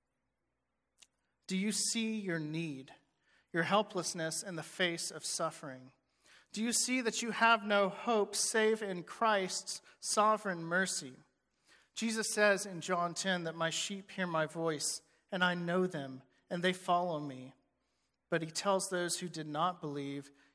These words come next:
"You do not believe because you are not among my sheep." There are many blessings and much comfort to be gained by the promises of Psalm twenty-three.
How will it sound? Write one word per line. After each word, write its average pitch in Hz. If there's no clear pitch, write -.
"You 185
do 185
not 180
believe 156
because 165
you 165
are 151
not 147
among 143
my 131
sheep." -
There 190
are 190
many 214
blessings 180
and 165
much 180
comfort 196
to 175
be 165
gained 165
by 156
the 151
promises 160
of 147
Psalm 156
twenty-three. 151